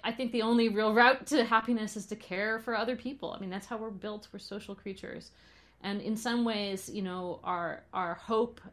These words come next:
uh, has always been that we will enlarge the circle of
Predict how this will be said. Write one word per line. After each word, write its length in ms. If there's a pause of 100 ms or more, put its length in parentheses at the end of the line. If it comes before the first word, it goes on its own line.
(120)
uh, 40 (380)
has 160
always 300
been 240
that 140
we 100
will 400 (240)
enlarge 400
the 80
circle 420
of 240